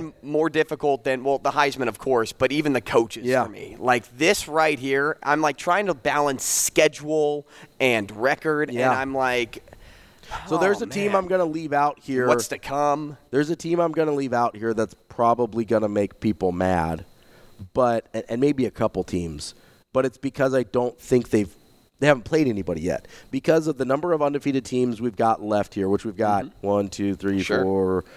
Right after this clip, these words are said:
Speaker 2: five, six, seven. I think we've got eight Power Five teams that are undefeated still.
Speaker 1: Yep.
Speaker 2: And at this point, that means half of 'em are getting left out.
Speaker 1: Mm-hmm.
Speaker 2: So you have to start parsing things like schedule and whatever. For me, it's a pretty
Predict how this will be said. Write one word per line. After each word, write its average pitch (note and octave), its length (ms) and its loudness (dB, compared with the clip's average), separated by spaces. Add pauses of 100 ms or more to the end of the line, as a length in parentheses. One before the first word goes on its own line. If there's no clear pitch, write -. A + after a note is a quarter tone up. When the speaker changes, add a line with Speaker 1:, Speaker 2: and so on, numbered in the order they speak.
(160)
Speaker 2:
five, F#2+ 360 0
six, G2+ 340 -2
seven. F#2+ 840 0
I A2+ 100 0
think D3 160 -2
we've F3 100 0
got E3 240 6
eight C3 240 -2
Power B2 300 0
Five A#2+ 200 -2
teams A#2+ 240 -6
that A#2+ 80 4
are A2+ 60 4
undefeated A#2 400 0
still. D3+ 280 2 (220)
Speaker 1:
Yep. A2 220 0 (420)
Speaker 2:
And D3 100 2
at C#3+ 100 -2
this E3 140 0
point, C#3+ 360 -2
that C3+ 120 2
means C3+ 140 -2
half B2+ 260 0
of C3 80 -2
'em A#2 60 -2
are A2 60 0
getting G#2 180 0
left G2 220 -2
out. D#2 260 0
Speaker 1:
Mm-hmm. C3+ 180 -4 (120)
Speaker 2:
So - 120 -8
you C3 120 2
have B2+ 120 2
to B2+ 80 -10
start B2+ 260 0
parsing A#2+ 420 -2
things A2+ 200 -2
like G#2 140 2
schedule G#2+ 480 0
and G2+ 100 -4
whatever. F#2 380 0
For C3 220 -4
me, D#3+ 420 0 (1300)
it's D3+ 200 2
a C3 80 6
pretty E3 420 0